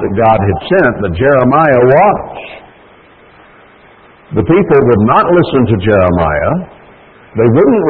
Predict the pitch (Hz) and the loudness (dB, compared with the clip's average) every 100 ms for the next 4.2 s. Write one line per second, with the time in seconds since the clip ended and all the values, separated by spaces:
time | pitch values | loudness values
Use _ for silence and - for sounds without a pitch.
0 | 127 - 90 80 113 190 - - - 117 | 0 -2 -4 -4 -4 -8 -14 -6 -2 -2
1 | - 240 226 175 143 - 120 - 104 87 | 0 0 2 0 -2 -2 -6 0 0 2
2 | 80 87 165 196 - - - 110 113 107 | 0 -2 -2 -6 -14 -20 -6 -2 0 0
3 | 127 220 175 127 113 101 90 80 80 76 | 0 -2 0 0 0 0 0 0 0 0
4 | 131 | -2